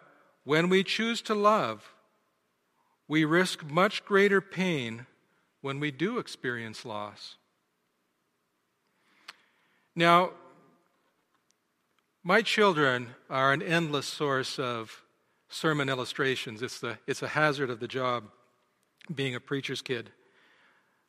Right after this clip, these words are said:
Uh, I think others are more temperate and disciplined than I am, but I love telling stories about my kids, and I have, basically, I have permission, um, with certain limits, I'm sure. Anyhow, a number of years ago,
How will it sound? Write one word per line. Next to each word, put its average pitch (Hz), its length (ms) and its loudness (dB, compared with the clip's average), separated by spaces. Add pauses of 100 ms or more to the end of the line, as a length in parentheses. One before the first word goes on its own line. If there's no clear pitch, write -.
(140)
Uh, 131 200 -4
I 151 40 -2
think 156 220 0
others 143 320 4
are 135 80 0
more 135 200 -4
temperate 143 600 -4
and 127 160 -8
disciplined 135 480 -6
than 120 100 -6
I 117 140 -4
am, 117 100 -10
but 120 80 -6
I 123 120 -2
love 143 340 0
telling 131 260 -6
stories 131 380 -2
about 127 240 -8
my 123 120 -8
kids, 120 320 -4
and 127 80 -4
I 135 100 -4
have, 180 180 0 (240)
basically, 180 440 0
I 127 120 0
have 123 260 -2
permission, 120 540 -10 (680)
um, 110 480 -8 (340)
with 120 140 -6
certain 127 320 -6
limits, 123 320 -8
I'm 113 140 -12
sure. 113 340 -8 (1120)
Anyhow, 190 260 8
a 139 40 2
number 233 280 8
of 185 100 6
years 165 260 6
ago, 123 340 0